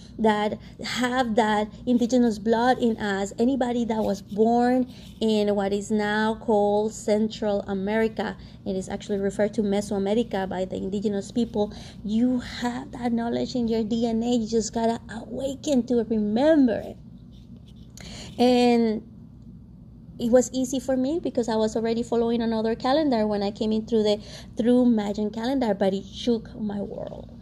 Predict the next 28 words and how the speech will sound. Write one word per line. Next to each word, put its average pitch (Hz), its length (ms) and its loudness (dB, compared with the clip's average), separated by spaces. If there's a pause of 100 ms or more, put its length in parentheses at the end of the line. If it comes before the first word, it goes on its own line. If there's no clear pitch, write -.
(280)
And 240 140 4
it 254 100 0
shook 392 160 6
it 415 140 6
so 277 200 6
much 233 500 2
that 208 260 -2
even 330 340 4
then 240 240 4
I 214 140 2
knew, 202 300 0
okay, 196 600 -2 (400)
this 214 240 -2
name 294 480 2
f-, - 200 -20
comes 240 360 -2
from 208 280 -4
a, 185 380 -4
a, - 260 -8
a - 20 -12
teaching 233 480 -2
that 214 140 0
I 196 100 0
no 202 180 2
longer 220 460 0
follow, 214 580 0 (480)
my 196 140 -2
Instagram, 196 760 0